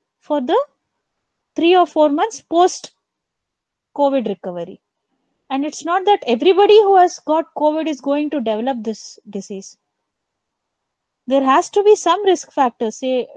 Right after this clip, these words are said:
diabetes is uncontrolled, steroid usage is rampant, not being controlled. So only those patients who have not being monitored in those lines can get into mucormycosis. Not all patients get into mucormycosis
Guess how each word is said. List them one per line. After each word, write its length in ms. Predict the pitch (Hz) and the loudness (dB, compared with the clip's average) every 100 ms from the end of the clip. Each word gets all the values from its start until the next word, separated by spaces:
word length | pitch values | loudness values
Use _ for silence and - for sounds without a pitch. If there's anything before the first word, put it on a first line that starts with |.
| 214 | -10
diabetes 520 | 240 233 262 277 294 | -4 -2 -2 -2 -4
is 140 | 262 233 | -4 -8
uncontrolled, 880 | 202 202 196 190 - 190 190 185 - _ _ | -10 -10 -12 -12 -12 -10 -8 -10 -14 _ _
steroid 500 | - 277 302 302 254 | -4 0 2 2 2
usage 400 | 247 - 233 220 | 0 0 -2 -4
is 160 | - | -6
rampant, 560 | 208 190 196 185 185 196 _ _ _ _ _ _ _ _ _ _ | -10 -10 -14 -14 -14 -16 _ _ _ _ _ _ _ _ _ _
not 220 | 254 247 226 | -2 0 0
being 200 | 220 208 | -2 -2
controlled. 600 | 208 190 - 196 190 - _ _ | -4 -6 -8 -8 -8 -10 _ _
So 220 | - 262 | -2 0
only 240 | 277 415 | 4 4
those 260 | 349 381 - | 6 2 2
patients 500 | 320 311 339 359 - | -4 -4 -4 -10 -4
who 80 | 349 | 2
have 180 | 359 294 _ _ - | 2 0 _ _ -10
not 500 | 226 240 285 359 - 240 | -6 -2 0 -2 -4 -2
being 320 | 330 370 277 | -2 0 -2
monitored 580 | 226 240 302 - 403 330 | -2 -2 -4 0 0 0
in 240 | 302 302 | -2 -2
those 260 | 302 302 - | -2 -4 -4
lines 380 | 269 294 330 _ _ _ _ _ | -4 -4 -10 _ _ _ _ _
can 180 | 285 262 | -2 0
get 200 | 254 247 | 0 0
into 220 | 240 240 | -4 -2
mucormycosis. 1000 | 226 208 - 208 190 190 - 190 - - 277 | -6 -8 -8 -10 -10 -16 -16 -18 -18 -16 -4
Not 240 | 269 349 | -2 0
all 260 | 208 262 330 | 2 4 2
patients 420 | 311 302 302 269 | 0 -2 -2 -2
get 180 | 233 226 | -2 -4
into 220 | 220 220 | -6 -8
mucormycosis 920 | 196 202 208 214 208 190 - 240 214 | -10 -12 -12 -12 -12 -14 -14 -16 -20